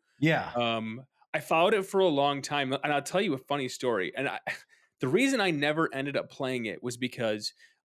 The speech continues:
Speaker 2: I was on the forums, and I was chit-chatting about, I forget what it was. It was like, it was, no, it was eve Online. I mentioned, someone was talking about eve, and I was like, "Oh, yeah, I play too."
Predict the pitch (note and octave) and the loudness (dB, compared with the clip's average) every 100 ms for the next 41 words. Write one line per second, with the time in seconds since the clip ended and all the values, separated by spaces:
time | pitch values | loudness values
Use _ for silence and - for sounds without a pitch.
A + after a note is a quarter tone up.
0 | - F3 A3 F3+ F3 - - B2+ F#2+ D#2 | 0 0 2 -2 -6 -10 -10 -10 -10 -12
1 | - - D3 C#3+ C#3 C3+ - - C3 - | -18 -14 -6 -2 -2 -4 -8 -8 -6 -2
2 | B2 A#2+ A2+ A2+ G#2+ G2+ - D#3+ E3+ F3+ | 0 0 -2 -2 0 -2 -6 -12 -6 -4
3 | C3+ C3+ G2+ G#2 F2 - D#3 C#3+ C3+ C3+ | -4 -4 -4 -4 -6 -6 -8 -8 -2 -2
4 | B2+ - D#3 C3+ - D3+ D3 C#3 F#3 F#3+ | -2 -4 -4 -4 0 0 0 -2 -4 0
5 | E3 C#3+ B2 A2 G2 A#2 C3+ D3+ - - | 2 2 2 0 0 -2 0 -2 -4 -2
6 | A3+ A3+ F#3+ F3+ D#3+ D3+ C3+ C3+ C3 B2 | -2 0 0 0 0 0 0 -2 0 -2
7 | B2+ G3+ B3+ G#3+ F3+ F3+ D#3+ C#3 D#3 A2+ | -2 0 2 2 2 0 -4 -4 -4 -4